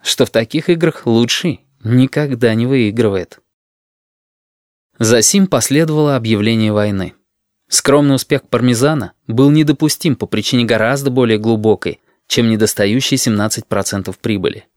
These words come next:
Он необъяснимым образом опровергал закон максимальной выгоды, и этот пересмотр самой логики коммерции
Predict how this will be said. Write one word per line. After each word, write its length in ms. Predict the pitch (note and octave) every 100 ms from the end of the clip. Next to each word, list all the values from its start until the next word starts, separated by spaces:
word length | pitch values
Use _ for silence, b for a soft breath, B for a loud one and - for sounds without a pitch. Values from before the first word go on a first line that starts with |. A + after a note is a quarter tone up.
| _ b b b b
Он 120 | C#3 E3+
необъяснимым 640 | F3 E3 E3 F#3+ E3+ D#3
образом 400 | F#3 D3 G#2+ G2+
опровергал 580 | G2+ C3 C3+ C#3+ F3+ D#3+
закон 340 | C#3 - E3
максимальной 560 | D3 - D#3 E3+ D#3+ D#3
выгоды, 480 | E3+ D3+ G2+ - - B B
и 120 | - B2
этот 300 | D#3 C#3 -
пересмотр 500 | C#3+ C#3 D3+ C#3+ -
самой 380 | C#3 C3 C#3+
логики 480 | C#3 D#3 B2+ G2+ -
коммерции 800 | G#2 G#2+ A#2 D3 D#3 - F#2 F2